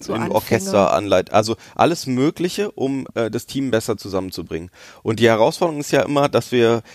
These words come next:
Speaker 2: wirkt das, wirkt das nicht? Und es gibt eben, ähm, Studien dazu, die sagen, diese Sachen helfen so ein bisschen, helfen manchmal, allerdings hauptsächlich den Teams auch, die sowieso schon gut funktionieren. Und was ist die Alternative? Was können wir t-, was können wir anderes tun?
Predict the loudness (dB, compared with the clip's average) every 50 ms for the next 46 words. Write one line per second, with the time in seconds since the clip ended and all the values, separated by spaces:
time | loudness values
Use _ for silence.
0 | -20 -20 _ _ -20 -20 _ _ -18 -12 -4 2 4 4 4 2 0 2 2 2
1 | 2 0 -2 0 0 0 2 0 0 0 0 -2 -4 -4 -4 -6 -12 -14 -8 -6
2 | -4 -4 -4 -2 -2 -2 -2 _ -4 0 0 0 0 0 -4 -4 -6 _ _ _
3 | -4 -2 -2 -2 -2 -4 -6 -4 -4 -6 -6 -8 -10 -16 -20 -18 -18 -18 -20 -20
4 | -20 -14 -12 -4 -2 0 2 2 2 2 4 2 0 0 0 -4 -4 -2 -2 -2
5 | 2 4 4 4 4 2 0 -8 _ -16 -20 -20 -20 -18 -8 -4 -4 -2 -2 -2
6 | -2 0 0 0 0 -2 -8 -10 -10 -12 _ _ _ -20 -20 -10 0 4 4 4
7 | 4 2 -2 -6 -2 -2 -2 0 2 0 0 -2 -2 0 0 0 0 0 -8 -12
8 | -4 2 2 2 2 2 -4 -2 2 2 2 2 -2 -4 -2 0 2 0 0 2
9 | 2 2 2 2 0 -2 -2 0 0 0 0 0 -4 -4 -2 -2 -6 -6 -6 -6
10 | -6 -6 -6 -6 -6 -6 -2 0 0 0 -2 -2 -4 -2 0 0 0 0 -2 -4
11 | -8 -8 -8 -6 -6 -8 -6 -8 -10 -8 -10 -12 -12 -12 -14 -12 -12 -12 -12 -10
12 | -12 -14 -16 -18 _ _ _ _ -20 -20 -20 -20 -16 -8 -4 0 2 2 2 2
13 | -2 -2 0 4 6 6 4 6 4 2 0 0 -2 -4 -6 -6 -4 -2 -4 -4
14 | -4 -2 -2 0 0 0 -2 -4 -6 -12 -12 -8 -2 -2 -2 -2 -2 -4 -2 0
15 | 2 2 2 2 2 0 0 2 2 2 2 2 -2 -6 -8 -12 -10 -10 -10 -10
16 | -12